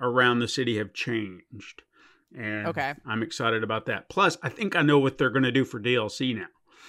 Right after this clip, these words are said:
Speaker 1: I'm
Speaker 2: Oh,
Speaker 1: really
Speaker 2: yeah?
Speaker 1: excited for that because there was a character in a side mission that they were calling the Flame, and there's these, uh, people who were, like, part of this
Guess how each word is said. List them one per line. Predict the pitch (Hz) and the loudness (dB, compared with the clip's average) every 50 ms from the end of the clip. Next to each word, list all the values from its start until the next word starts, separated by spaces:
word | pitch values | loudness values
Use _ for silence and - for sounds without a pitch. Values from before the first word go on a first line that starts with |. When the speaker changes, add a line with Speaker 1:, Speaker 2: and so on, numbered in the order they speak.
| - - - _ _ _ | -20 -20 -20 _ _ _
Speaker 1:
I'm | - 98 107 | -8 -2 2
Speaker 2:
Oh, | 120 135 143 | 6 8 10
Speaker 1:
really | 156 156 156 151 | 10 10 10 10
Speaker 2:
yeah? | |
Speaker 1:
excited | 143 - - - 151 135 123 123 113 - | 8 6 4 4 6 6 6 4 2 -2
for | 127 117 | -2 0
that | 120 123 113 110 - - - - - - 135 | 0 2 0 0 -4 -10 -20 -20 -14 -8 -4
because | 139 127 156 143 123 117 | -2 2 2 4 4 4
there | 143 117 | 2 2
was | 120 113 | 0 -2
a | 110 | 0
character | - 180 196 208 202 175 165 156 147 | 4 6 8 8 8 8 6 4 2
in | 143 131 | 2 -2
a | 120 - | -4 -2
side | - 208 220 240 240 170 | 2 4 4 6 6 4
mission | 143 131 110 - - 113 110 117 127 - _ _ _ _ _ _ _ - | 2 2 0 0 -4 -6 -4 -6 -6 -6 _ _ _ _ _ _ _ -6
that | 107 131 123 | -4 -2 0
they | 147 131 | 0 0
were | 131 131 - | 0 0 0
calling | - 147 147 143 143 139 131 | 4 4 6 6 6 4 2
the | 127 | 0
Flame, | 120 - - 170 165 160 156 131 113 104 98 101 | -2 0 4 6 8 8 8 8 6 2 -2 -4
and | 107 113 | -4 -2
there's | 120 123 117 113 | -2 -2 -2 -2
these, | 131 131 120 107 | -2 -2 0 0
uh, | 123 113 110 - - - - - - _ _ _ - | -2 -2 -4 -6 -16 -20 -20 -20 -20 _ _ _ 0
people | - 170 165 160 160 151 143 120 | 4 4 6 6 6 6 4 6
who | 135 151 135 | 6 4 4
were, | 135 135 | 4 4
like, | 131 131 127 127 - | 4 2 2 2 0
part | - 151 147 143 | 2 2 4 4
of | 127 | 4
this | 127 - | 0 -2